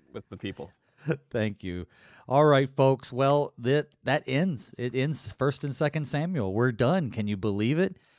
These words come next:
Speaker 2: What a fascinating, um, I, I would say tale, but it's true. It's history. It's God's activity throughout history, through the people that he has chosen, pointing forward to our Lord and Savior Jesus, and of course, Israel today, which is you.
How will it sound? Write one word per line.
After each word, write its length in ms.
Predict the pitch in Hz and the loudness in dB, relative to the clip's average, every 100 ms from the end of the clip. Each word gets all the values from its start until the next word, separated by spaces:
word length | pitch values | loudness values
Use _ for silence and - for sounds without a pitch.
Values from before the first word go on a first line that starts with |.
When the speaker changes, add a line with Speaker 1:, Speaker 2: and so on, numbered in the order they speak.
| _ - | _ -16
Speaker 2:
What 240 | 113 196 | -4 -2
a 80 | 196 | -2
fascinating, 960 | - - 120 139 135 127 113 104 98 92 | -4 -8 -6 -4 -4 -4 -4 -4 -6 -6
um, 260 | 92 90 - | -8 -8 -10
I, 80 | 123 | -4
I 60 | 180 | -2
would 160 | 220 | -2
say 180 | - 254 | -2 -6
tale, 500 | - - 156 110 131 | -6 -6 -2 0 -2
but 160 | 151 120 | -4 -6
it's 160 | - | -10
true. 340 | - 262 311 262 | -10 -4 -2 -2
It's 140 | - | -4
history. 680 | - 226 - - 233 123 101 | -6 -6 -6 -4 -2 -2 -4
It's 160 | 98 | -8
God's 380 | - 135 165 165 | -12 -6 -6 -4
activity 680 | 151 143 - 160 135 120 113 _ _ _ _ | -6 -6 -6 -4 -4 -4 -6 _ _ _ _
throughout 520 | - 131 131 127 - | -6 0 0 0 -4
history, 640 | 104 92 - 92 92 85 _ _ _ | -8 -8 -8 -6 -6 -8 _ _ _
through 100 | 107 | -10
the 160 | 101 95 - | -8 -10 -12
people 460 | - 143 139 135 117 | -8 -8 -2 -2 -2
that 140 | 98 | -6
he 180 | 117 110 | -6 -6
has 120 | 110 | -6
chosen, 600 | - 95 90 80 82 80 _ _ _ | -6 -6 -4 -6 -10 -12 _ _ _
pointing 320 | - 123 117 113 | -4 -4 -4 -2
forward 480 | 101 92 92 92 - - | 0 0 -2 -6 -10 -12
to 380 | - 92 90 85 - | -6 -4 -6 -10 -8
our 160 | 90 | -6
Lord 240 | 92 110 123 | -2 -2 -4
and 100 | - | -6
Savior 360 | 98 87 90 | -6 -6 -8
Jesus, 540 | 80 87 87 85 85 90 | -10 -10 -8 -8 -10 -10
and 80 | 85 | -10
of 60 | |
course, 380 | - 98 92 - _ _ _ _ _ | -6 -2 -2 -4 _ _ _ _ _
Israel 400 | 123 107 107 101 | -6 -2 0 -2
today, 580 | - 101 - 117 - 58 | -2 -8 -4 -2 -2 -6
which 220 | - 101 131 | -10 -6 -6
is 160 | 123 | -4
you. 240 | 170 240 | -4 -4